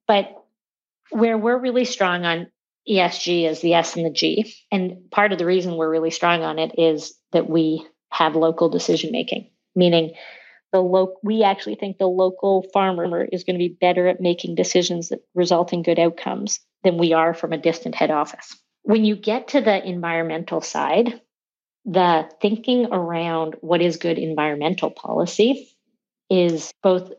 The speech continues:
partially popular culture and then partially scientific. And for the last, like, for the ten years I've been in this, I actually think it's been more popular culture that has driven it. So, um, often historically,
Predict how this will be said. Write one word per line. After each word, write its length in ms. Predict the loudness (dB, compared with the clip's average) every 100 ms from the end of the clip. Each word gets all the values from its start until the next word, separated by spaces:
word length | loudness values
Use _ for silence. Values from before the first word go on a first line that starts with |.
| _ _ -4
partially 400 | -2 0 2 0
popular 480 | 2 0 2 0 0
culture 400 | -2 -2 0 0
and 180 | 0
then 140 | -2 -2
partially 380 | -2 0 0 0
scientific. 580 | 0 0 0 -4 -6 _ _ -20 -18 -18 -16 -14 -2
And 160 | -2 0
for 480 | 0 2 2 0 -10 _ _ -4
the 160 | 0 2
last, 540 | 4 4 2 -2 -6
like, 180 | -6 -4
for 80 | -6
the 80 |
ten 240 | -2 0 2
years 220 | 2 2
I've 180 | 0 -2
been 120 | -6
in 120 | -4
this, 240 | -2 -2 -2 2
I 80 | 2
actually 280 | 4 2
think 200 | 0 -2
it's 120 | -6 -2
been 240 | -2 0
more 440 | 0 2 2 2 -4 _ _ _ _ _ -2
popular 460 | 0 2 0 0
culture 540 | -4 -6 -6 -2 0 2
that 160 | 2
has 180 | 2 0
driven 280 | 0 0 -4
it. 160 | -8 _ _ _ -20 -20 -20 -4
So, 460 | 2 4 4 -2 -16 -20 _ _ 0
um, 420 | 2 2 -2 -8 _ _ _ 0
often 760 | 2 2 0 -2 0 -2 -6 _ _
historically, 800 | -6 -4 -2 -2 -2 2 2